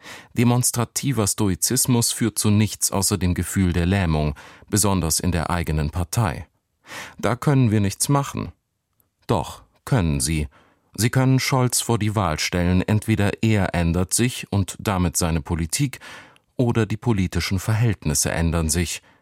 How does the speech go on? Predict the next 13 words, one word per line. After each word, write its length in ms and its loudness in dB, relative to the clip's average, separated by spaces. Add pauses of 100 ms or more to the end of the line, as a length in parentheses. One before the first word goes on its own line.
(240)
in 180 2
der 120 -2
Partei. 580 -2 (800)
Sonst 440 0
geschieht 360 -2
es 120 -2
bei 120 0
der 140 2
nächsten 420 0
Bundestagswahl, 960 -2 (920)
warnt 500 0
der 120 0
Tagesspiegel. 720 -4